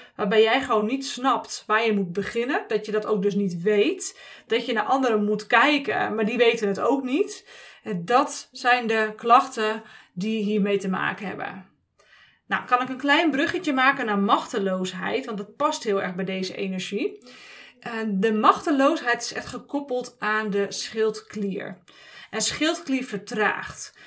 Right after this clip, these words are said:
Schildklier, als je daar vertraging in hebt, en vaak is het zo dat bij schildklierproblemen ga je eerst kortstondig versnellen. Dus kom je in een soort van overactieve modus en daarna, eh, gaat de stekker eruit en ga je vertragen, chronisch.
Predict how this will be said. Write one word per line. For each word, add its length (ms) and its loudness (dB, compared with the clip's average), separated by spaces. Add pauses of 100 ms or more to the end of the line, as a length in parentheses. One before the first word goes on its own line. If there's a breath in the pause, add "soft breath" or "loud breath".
(160 loud breath)
Schildklier, 920 -2 (240 loud breath)
als 260 -2
je 80 -8
daar 460 0
vertraging 720 0
in 140 -2
hebt, 580 -2
en 140 -6
vaak 240 4
is 120 -8
het 140 -8
zo 200 0
dat 260 -4 (260 loud breath)
bij 120 2
schildklierproblemen 1120 0
ga 120 -2
je 120 4
eerst 320 -2
kortstondig 720 -4
versnellen. 640 -2
Dus 200 -12
kom 120 -8
je 60 -2
in 60 0
een 60 -4
soort 180 -8
van 300 -2 (320 loud breath)
overactieve 640 0
modus 460 0
en 160 -4
daarna, 640 2
eh, 320 0
gaat 160 -4
de 80 -6
stekker 300 -4
eruit 300 0
en 60 -6
ga 140 -4
je 140 0
vertragen, 600 -2
chronisch. 760 -2